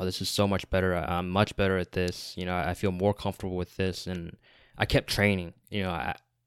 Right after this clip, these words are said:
I was in that sort of addicted phase. You know, I, I, I would go, like, two, three times a day, like, three times during the summer per day, uh, you know, before school, after school.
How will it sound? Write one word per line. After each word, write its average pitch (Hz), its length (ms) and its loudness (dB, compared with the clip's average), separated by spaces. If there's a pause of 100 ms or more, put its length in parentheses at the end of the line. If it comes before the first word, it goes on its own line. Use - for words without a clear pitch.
I 110 80 6
was 107 320 6
in 104 100 2
that 90 180 -2
sort 98 160 -2
of 87 80 -6
addicted 87 420 -8
phase. - 500 -10
You 87 80 -6
know, 90 80 -4
I, 92 340 -2 (140)
I, 95 60 0
I - 20 2
would 98 160 -4
go, 101 160 4
like, 92 300 0
two, 117 340 0
three 110 240 0
times 101 320 -2
a 90 60 -6
day, 92 280 0
like, 90 160 -2
three 117 140 4
times 101 320 2
during 95 160 0
the 87 80 -6
summer 92 400 -2 (760)
per 104 180 6
day, 92 380 2 (180)
uh, 92 340 0 (140)
you 107 100 -4
know, 92 80 -2
before 107 380 6
school, 107 280 4
after 95 300 2
school. 101 460 0